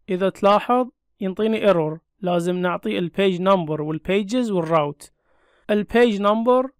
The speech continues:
ناخذ ال page number من ال search params. أعطي ال page number.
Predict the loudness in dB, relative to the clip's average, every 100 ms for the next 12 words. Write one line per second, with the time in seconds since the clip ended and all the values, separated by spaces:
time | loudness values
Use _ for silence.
0 | _ 0 2 2 -4 0 2 2 2 -2
1 | 0 -2 0 -2 -2 -2 0 0 -2 -4
2 | -2 -2 -2 0 0 0 -6 -12 _ _
3 | _ -2 0 0 -2 -2 -2 0 0 0
4 | -2 -2 -6 -10